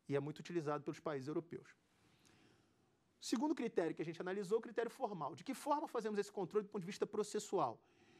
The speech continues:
Vimos que a inconstitucionalidade, ela pode ser arguída como objeto de uma ação, onde eu vou propor uma ação cuja causa de pedir e o pedido serão a inconstitucionalidade e o objeto da ação será a lei inconstitucional,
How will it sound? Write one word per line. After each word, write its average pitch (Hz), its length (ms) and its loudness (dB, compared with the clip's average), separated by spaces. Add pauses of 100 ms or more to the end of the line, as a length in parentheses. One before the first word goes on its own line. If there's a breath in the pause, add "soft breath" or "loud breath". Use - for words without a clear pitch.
(240 loud breath)
Vimos 190 240 2
que - 80 2
a 208 40 4
inconstitucionalidade, 190 680 0
ela 156 120 0
pode 160 160 -2
ser 170 160 -2
arguída 143 560 -2 (160)
como 165 180 0
objeto 170 480 2
de 156 80 -10
uma 139 120 -2
ação, 165 380 -4 (880)
onde 147 400 -2 (400 loud breath)
eu 147 100 2
vou 175 140 4
propor 180 340 2
uma 175 140 -2
ação 143 400 -4 (1300 loud breath)
cuja 170 240 2
causa 233 340 0
de 208 100 -8
pedir 156 360 -6
e - 20 -4
o 156 60 -4
pedido 147 340 -4
serão 180 460 2
a 233 40 0
inconstitucionalidade 143 960 -4 (540 loud breath)
e 156 80 4
o 165 40 8
objeto 151 360 2
da 180 80 0
ação 139 220 -6
será 151 360 0
a 165 80 0
lei 175 440 0
inconstitucional, 139 1040 -6